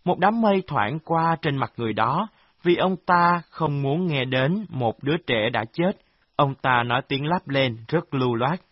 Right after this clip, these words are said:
"Tuy nhiên, người ta không thể dìm chết đời mình trong sầu não được.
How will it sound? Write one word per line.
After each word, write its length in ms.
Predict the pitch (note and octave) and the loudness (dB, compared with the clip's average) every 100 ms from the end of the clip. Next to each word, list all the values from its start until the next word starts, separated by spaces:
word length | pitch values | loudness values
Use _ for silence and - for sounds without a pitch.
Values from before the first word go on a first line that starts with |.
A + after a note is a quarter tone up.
| _ _ _ | _ _ _
"Tuy 180 | - F3 | 0 2
nhiên, 380 | E3+ E3+ F3 D3+ - _ _ | 4 2 2 0 -4 _ _
người 160 | B2+ B2 B2 | 0 0 2
ta 180 | D3 | 2
không 200 | D3 D#3+ | 2 0
thể 180 | C#3+ C3 C#3 | 0 -4 0
dìm 240 | C3 A2 | -2 -2
chết 200 | G#2+ F3 - | 0 0 2
đời 200 | C3+ A2+ | 0 2
mình 300 | A#2 A2+ G#2+ | 0 -2 -2
trong 160 | C#3 C3 | -4 -4
sầu 240 | - A2 | -2 -2
não 200 | G2+ G#2 | 0 0
được. 200 | D3 B2 | 2 0